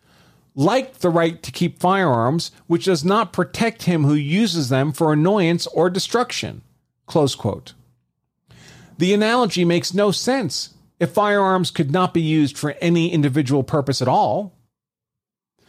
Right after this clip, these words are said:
We therefore believe that the most likely reading of all four of these pre-Second Amendment state constitutional provisions is that they secured an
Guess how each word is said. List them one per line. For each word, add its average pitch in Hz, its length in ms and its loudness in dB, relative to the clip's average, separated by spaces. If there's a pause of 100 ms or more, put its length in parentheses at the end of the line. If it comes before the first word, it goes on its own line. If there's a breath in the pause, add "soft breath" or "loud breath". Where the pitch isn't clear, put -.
(260 soft breath)
We 175 140 0
therefore 226 520 0
believe 156 380 2
that 135 140 -4
the 165 140 -2
most - 180 -2
likely 180 440 0
reading 156 380 0
of 127 140 -2
all 180 260 2
four 196 420 2
of 131 220 0
these 156 260 0
pre-Second 185 840 -2
Amendment 160 400 0
state 175 360 -2
constitutional 143 680 -2
provisions 175 640 -2 (280 loud breath)
is 147 200 0
that 175 180 0
they 175 140 2
secured 180 560 0
an 180 160 2